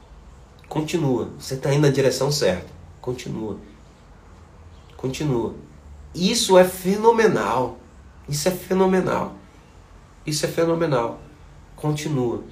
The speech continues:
Você que tá chegando agora, se eu fosse você, assistir essa live desde o início. Eu, se fosse você, assistir essa live desde o início. Jesus começou o network dele.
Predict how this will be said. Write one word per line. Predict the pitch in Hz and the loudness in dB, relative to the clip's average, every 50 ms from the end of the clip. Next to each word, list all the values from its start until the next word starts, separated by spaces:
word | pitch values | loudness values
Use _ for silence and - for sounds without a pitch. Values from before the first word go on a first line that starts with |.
| - - - | -20 -20 -20
Você | - - - 127 | -18 -12 -12 -12
que | - | 0
tá | - 202 202 | 2 4 4
chegando | 196 - - 190 170 170 175 170 165 | 4 4 4 4 6 6 6 8 6
agora, | 147 131 127 135 147 160 160 151 147 - - - - - - - - - - - - - - - - - - - - - - - - - - - - - - - - - - | 6 6 8 6 8 8 6 2 -2 -4 -10 -16 -18 -20 -20 -20 -20 -20 -20 -20 -20 -20 -20 -20 -20 -20 -20 -20 -20 -20 -20 -20 -20 -20 -20 -20 -20 -20 -20 -20 -20 -20 -12
se | - - | -2 -2
eu | 151 147 | -2 4
fosse | - 185 180 180 | 4 4 4 4
você, | 175 165 - 165 | 2 2 2 0
assistir | 165 - 175 - - 156 | 2 2 -2 -2 0 -2
essa | 156 - - 151 | -2 0 0 0
live | 151 147 147 139 135 | 2 2 0 0 -2
desde | 139 139 147 143 151 | -2 -4 -4 -4 -4
o | 160 | -4
início. | 160 135 113 101 92 - - - - - - - - - - - - - - - - - - - - - - - - | -6 -8 -8 -8 -10 -12 -14 -14 -16 -18 -20 -20 -20 -20 -20 -20 -20 -20 -20 -20 -20 -20 -20 -20 -20 -20 -20 -18 -8
Eu, | - - 143 151 | -4 -2 -2 -2
se | 147 - - 123 123 | -2 -4 -4 -4 -4
fosse | 127 - - 165 175 170 | -4 -4 -2 -2 -2 -2
você, | - 156 151 147 - | -2 -4 -4 -4 -4
assistir | 151 147 - 156 - - | -4 -4 -4 -4 -4 -4
essa | 139 - - 135 | -4 -2 0 2
live | 135 127 123 123 | 2 2 2 0
desde | 123 131 131 135 | -2 -2 -2 -2
o | 147 | -2
início. | 147 135 - - - - - - - - - - - - - - - - - - - - - - - - - - - - - - - - | -4 -4 -6 -6 -10 -14 -16 -18 -20 -20 -20 -20 -20 -20 -20 -20 -20 -20 -20 -20 -20 -20 -20 -20 -20 -20 -20 -20 -20 -20 -20 -20 -20 -10
Jesus | - 127 139 131 175 180 | -6 -4 -2 0 0 4
começou | - 196 196 185 180 180 185 | 4 8 8 8 8 10 8
o | 185 | 10
network | 185 180 175 180 185 175 190 190 185 190 190 | 10 8 6 6 8 8 8 8 8 4 0
dele. | 156 156 160 156 151 131 113 - - | 0 2 4 4 2 2 0 -4 -10